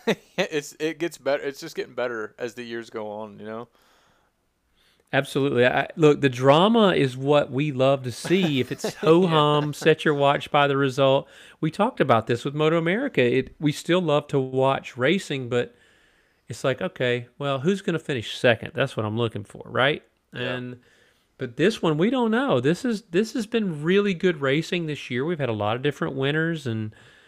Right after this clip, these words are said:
Speaker 2: um, in both series.
Speaker 1: Yeah.
Speaker 2: So,
Speaker 1: Yep.
Speaker 2: you know, the World Series right now, they're bringing it, and I'm loving it. So let's keep it going. More drama. You know,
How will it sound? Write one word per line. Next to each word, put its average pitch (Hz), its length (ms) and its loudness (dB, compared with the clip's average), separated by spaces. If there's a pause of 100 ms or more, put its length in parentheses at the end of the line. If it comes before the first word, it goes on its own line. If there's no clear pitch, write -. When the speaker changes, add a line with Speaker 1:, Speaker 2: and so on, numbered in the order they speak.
(220)
Speaker 2:
um, 120 580 -6 (100)
in 143 300 -2
both 185 340 6
series. - 680 -4 (760)
Speaker 1:
Yeah. 107 160 -6
Speaker 2:
So, 156 520 2
Speaker 1:
Yep. 104 100 -20 (380)
Speaker 2:
you 147 100 -2
know, 151 80 2
the 143 100 2
World 170 460 4
Series 226 460 -2
right 156 180 -2
now, 151 460 -4 (260)
they're 175 160 2
bringing 160 400 2
it, 110 120 -4
and 113 140 -4
I'm 175 180 0
loving 131 440 0
it. - 100 -10 (100)
So 123 440 -2 (360)
let's 139 180 -2
keep 220 260 -2
it 156 80 0
going. 131 480 2 (360)
More 135 240 2
drama. 147 560 0 (3000)
You 120 100 -4
know, 135 260 -2